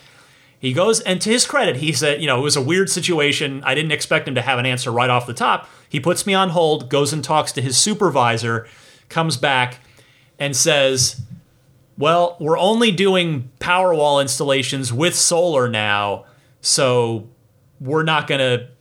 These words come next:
we can't help you. We, you know, you should just go to a third party."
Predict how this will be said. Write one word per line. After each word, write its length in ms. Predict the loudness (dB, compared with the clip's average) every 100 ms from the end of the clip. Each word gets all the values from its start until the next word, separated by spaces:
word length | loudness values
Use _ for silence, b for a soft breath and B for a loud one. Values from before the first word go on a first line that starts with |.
| _ -8
we 200 | -6 -4
can't 260 | -2 0
help 220 | 0 -2
you. 220 | -4 -14 -16 -20 _ _
We, 180 | -2 -2
you 200 | -2 -4
know, 60 | -2
you 400 | -2 -6 -4 -4
should 160 | -2
just 240 | 0 0 2
go 200 | 2 4
to 140 | 2
a 60 | 2
third 320 | 2 0 0
party." 440 | 0 0 -2 -10